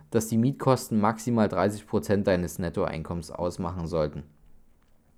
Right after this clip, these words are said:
So, wenn du jetzt noch nicht ganz genau weißt, wie eigentlich deine Ausgaben aussehen, dann sollst du mal beginnen, ein Haushaltsbuch zu führen. Das musst du nicht ständig und immer machen. Irgendwann gewinnt man ein Gefühl dafür, aber wenn du es noch nie getan hast, dann fang jetzt damit an.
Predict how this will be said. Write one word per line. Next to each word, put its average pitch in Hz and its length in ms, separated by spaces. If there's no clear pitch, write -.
So, 120 300
wenn 117 120
du 160 60
jetzt 165 180
noch 151 140
nicht 151 180
ganz 139 220
genau 113 220
weißt, 127 340
wie 127 80
eigentlich 120 220
deine 113 240
Ausgaben 110 440
aussehen, 151 640
dann 113 160
sollst 117 320
du 139 60
mal 113 160
beginnen, 120 500
ein 101 140
Haushaltsbuch 120 760
zu - 140
führen. 85 340
Das - 160
musst 156 260
du 143 40
nicht 113 240
ständig 156 500
und 110 180
immer 156 240
machen. 185 460
Irgendwann 139 380
gewinnt 123 300
man 131 120
ein 113 200
Gefühl 135 280
dafür, 156 300
aber 113 180
wenn 123 120
du 131 60
es - 80
noch 117 120
nie 139 160
getan 139 380
hast, 156 220
dann 113 120
fang 127 200
jetzt 120 220
damit 104 240
an. 82 240